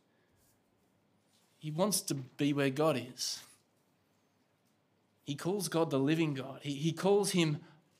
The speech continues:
my King, my God. And so the first thing I want us to pause and consider this morning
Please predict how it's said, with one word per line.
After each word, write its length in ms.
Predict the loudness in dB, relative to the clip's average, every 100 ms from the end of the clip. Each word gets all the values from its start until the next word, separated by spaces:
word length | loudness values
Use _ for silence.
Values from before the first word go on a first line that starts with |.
| _ _ _
my 340 | -4 2 4 4
King, 520 | 2 2 2 -2 -12 _ _ _ _ _ _ _ _ _ _ _ _ -8
my 400 | 0 4 4 2
God. 460 | 2 0 -2 -4 0
And 180 | 0
so 260 | 4 4 2 0 -16 _ _ _ _ _ _ -8
the 60 |
first 340 | 0 4 4 2
thing 220 | 2 4
I 20 |
want 160 | 4 2
us 120 | -2
to 80 | -6
pause 880 | -4 4 6 8 6 4 2 -4 -10 _ _
and 180 | -8 -6
consider 500 | -4 -4 2 4 4
this 220 | 0 -2
morning 400 | -2 0 0 0